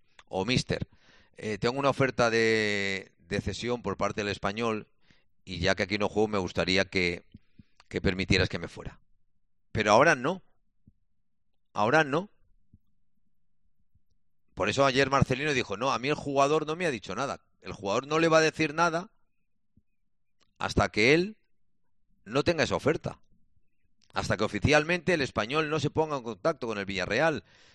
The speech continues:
sea a través de Garagarza o a través del representante, y el Villarreal les diga, "Pues mira, las condiciones son estas. ¿Aceptáis? Negociamos". Y cuando ya esté negociado, es cuando el jugador,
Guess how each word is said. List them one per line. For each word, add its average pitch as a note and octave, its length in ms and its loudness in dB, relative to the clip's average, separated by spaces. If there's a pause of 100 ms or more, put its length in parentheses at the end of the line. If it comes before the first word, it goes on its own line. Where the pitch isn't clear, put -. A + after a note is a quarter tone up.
sea A#2+ 220 2
a C3 60 4
través C3+ 280 2
de C3+ 100 2
Garagarza B2+ 520 2
o G#2 80 0
a F#2+ 40 -2
través G2 280 -2
del C#3+ 100 0
representante, D#3+ 840 -2 (400)
y A2 120 -4
el A2+ 80 0
Villarreal A2 380 2
les D3+ 140 0
diga, G#2+ 240 2
"Pues A2 120 -4
mira, B2+ 320 -2
las A#2 160 -4
condiciones D3+ 600 -2
son C#3+ 160 -4
estas. - 560 -10 (1400)
¿Aceptáis? A#2+ 800 4 (120)
Negociamos". G#2 720 -2
Y B2+ 120 -6
cuando A2 280 -2
ya A2+ 140 0
esté G#3 180 0
negociado, G3 720 0 (260)
es C#3 160 -2
cuando E3 220 0
el A#2 60 0
jugador, B2+ 580 0